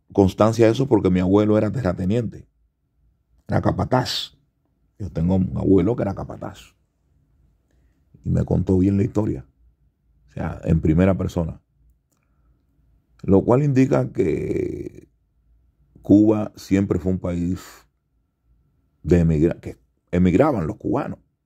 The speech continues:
no ahora, que hay sanciones, que hay embargo.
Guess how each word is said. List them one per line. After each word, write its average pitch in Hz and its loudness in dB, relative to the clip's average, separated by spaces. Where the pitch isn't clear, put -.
no 92 2
ahora, - -6
que 85 -6
hay 80 0
sanciones, 120 0
que - -8
hay - -4
embargo. 107 0